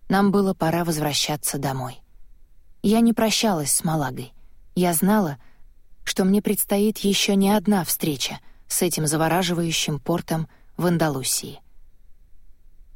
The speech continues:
Спасательная шлюпка. Наутро наступило время еще одного тренинга, десятого по счету. На этот раз в корабельном бассейне. У соседнего бассейна первые гости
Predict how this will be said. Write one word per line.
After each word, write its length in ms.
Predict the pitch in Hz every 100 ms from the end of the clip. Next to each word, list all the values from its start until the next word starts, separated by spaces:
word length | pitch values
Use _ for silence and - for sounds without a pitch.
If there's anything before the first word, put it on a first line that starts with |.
| - -
Спасательная 840 | - 294 - 254 - 226 214 208
шлюпка. 520 | - 196 170 - - - - - - - - - - - - - -
Наутро 460 | 196 220 277 254 220
наступило 680 | 202 - 202 214 226 214 202 - - -
время 340 | 196 226 220
еще 460 | 196 202 - 214 214
одного 400 | 170 175 175 180
тренинга, 600 | 185 156 127 123 - - - - - -
десятого 640 | 175 208 - 180 180 165
по 120 | 160
счету. 480 | 151 - 143 131 - - - - - - -
На 160 | 175 196
этот 280 | 262 285
раз 300 | 262 269 - - - -
в 120 | -
корабельном 640 | - 233 196 196 202 190 190
бассейне. 640 | 175 - - 131 123 123 - - - - - - - -
У 60 | 202
соседнего 520 | 214 - 233 202 190
бассейна 640 | 180 185 - 262 240 202
первые 400 | - 196 175 170
гости 500 | 151 214 220 - 214